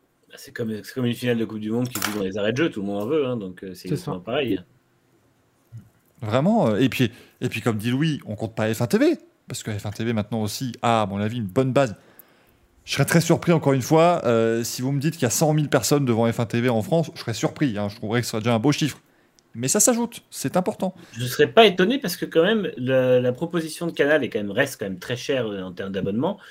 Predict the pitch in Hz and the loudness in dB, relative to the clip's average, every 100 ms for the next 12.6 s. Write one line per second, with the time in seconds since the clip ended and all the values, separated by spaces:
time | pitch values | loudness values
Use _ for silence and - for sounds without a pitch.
0 | - - _ 101 101 101 - 101 101 151 | -20 -20 _ -2 0 0 -4 -8 -4 0
1 | 165 101 95 90 175 214 190 120 - - | 2 2 -2 -2 -4 -2 -4 -8 -12 -10
2 | 98 95 90 147 180 170 110 104 107 98 | -6 -6 -4 -2 -2 -2 -4 -4 -6 -2
3 | 107 110 151 120 107 107 107 110 101 101 | 0 2 0 -2 -2 0 0 0 -2 -2
4 | 143 127 120 123 127 120 127 131 - - | -2 -2 -4 -8 -6 -4 -2 -2 -4 -20
5 | - - 104 113 131 160 156 - 104 113 | -20 -10 -2 2 6 6 4 -2 0 8
6 | 156 160 147 135 127 151 131 113 - 104 | 8 8 4 2 2 -2 -6 -8 -12 -16
7 | 98 165 147 135 131 123 147 - - - | -12 -4 -2 -2 -4 0 0 0 -8 -20
8 | _ - 143 147 147 143 135 127 143 123 | _ -2 2 2 0 -2 -2 2 2 2
9 | 123 123 123 - 117 104 - - 240 - | -2 -2 -4 -6 -8 -8 -8 -4 -4 -4
10 | - 113 107 104 101 101 196 165 151 151 | -8 -6 -4 -4 -4 -2 -2 2 2 2
11 | 131 120 110 104 - 180 123 123 110 107 | -2 -4 -6 -6 -8 -8 -4 -4 -6 -8
12 | 123 117 101 117 - | -8 -6 -6 -8 -12